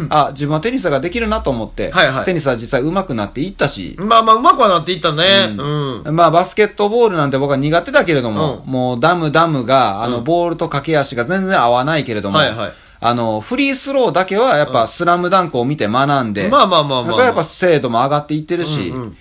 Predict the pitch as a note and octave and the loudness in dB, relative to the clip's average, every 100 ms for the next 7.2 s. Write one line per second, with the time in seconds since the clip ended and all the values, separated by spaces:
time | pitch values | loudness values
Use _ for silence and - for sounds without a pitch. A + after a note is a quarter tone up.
0 | - _ F3 G3+ F#3 A3+ C3 F#2 C3 A2 | -20 _ 0 2 4 4 0 -4 -10 -10
1 | - - - G#3 A#3 A3 A3 A3 G#3 - | -10 -4 -2 -2 -4 -6 -4 -4 -2 0
2 | A3 E3 F3+ C#3+ G2 F#2 F2+ D#2 - _ | 0 2 0 0 0 -4 -6 -8 -12 _
3 | _ _ - - - - - - - D3 | _ _ -20 -20 -20 -20 -14 -10 -8 -6
4 | D#3 D#3 - - B3+ - - - - _ | -6 -6 -8 -8 -10 -8 -12 -16 -20 _
5 | _ _ - - D4+ D#4 D4 D4 B3+ - | _ _ -16 -6 -2 -2 -4 -8 -8 0
6 | F3 G3+ G3+ F3+ A3 C4 C#4 C#4 B3+ G3 | 4 6 6 4 2 2 2 2 4 4
7 | A#2 - | 2 -2